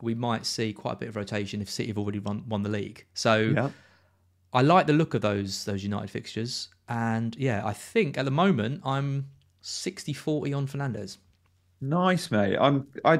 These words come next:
Speaker 2: I don't mind that call at all. I was asked today if you were to go for a differential move this week, what would it be? And they were asking about transfers, and I couldn't give you a differential
Speaker 1: Mm.
Speaker 2: transfer that I was that close to buying. But my, my answer was, my differential move this week would be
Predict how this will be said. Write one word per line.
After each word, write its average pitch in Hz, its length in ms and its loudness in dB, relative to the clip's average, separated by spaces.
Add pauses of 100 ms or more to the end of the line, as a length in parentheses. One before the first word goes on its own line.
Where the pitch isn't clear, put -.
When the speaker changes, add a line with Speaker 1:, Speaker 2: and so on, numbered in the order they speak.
Speaker 2:
I 151 100 6
don't 147 320 6
mind 123 200 4
that 120 200 2
call 110 340 2
at 117 260 0
all. 104 160 8
I 110 60 10
was 117 120 6
asked 131 220 6
today 107 400 6 (160)
if - 140 -8
you 123 100 4
were 117 40 2
to - 80 -6
go 113 160 6
for 110 320 6
a - 40 0
differential 120 520 2
move 110 280 6
this - 160 -6
week, 92 180 0
what - 120 4
would - 80 -2
it 104 100 2
be? 139 160 8
And 98 100 4
they 95 60 6
were 101 140 2 (200)
asking 117 240 4
about 95 200 2
transfers, 139 520 2
and 120 80 -2
I 127 60 0
couldn't 214 300 6
give 170 160 8
you 151 100 10
a 131 60 8
differential 135 580 2
Speaker 1:
Mm. 113 40 0
Speaker 2:
transfer 139 440 4
that 151 80 6
I 98 60 8
was 127 160 2 (320)
that 127 260 2
close 120 220 2
to - 80 -8
buying. 123 280 4
But 98 140 0
my, 139 160 4 (140)
my 135 180 2 (160)
answer 165 300 4
was, 107 400 4 (340)
my 131 80 0
differential 143 400 2
move 143 180 6
this 104 140 -4
week 98 160 2
would 107 100 0
be 113 300 6